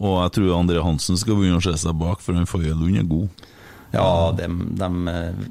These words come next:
Speaker 2: Rosenborg har tre meget, meget gode keepere på A-laget.
Speaker 1: Eh, Emil Almås,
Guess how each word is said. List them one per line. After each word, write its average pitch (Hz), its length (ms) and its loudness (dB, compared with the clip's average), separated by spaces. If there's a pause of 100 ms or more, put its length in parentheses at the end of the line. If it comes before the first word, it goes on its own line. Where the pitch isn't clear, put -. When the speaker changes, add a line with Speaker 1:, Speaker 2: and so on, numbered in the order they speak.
(160)
Speaker 2:
Rosenborg 90 380 0
har 90 120 -2
tre 87 300 -6
meget, 92 640 -4
meget 87 340 -6
gode 87 240 0
keepere - 300 -4
på 82 120 -4
A-laget. - 240 -6 (1000)
Speaker 1:
Eh, 127 100 2
Emil 107 220 4
Almås, 117 580 2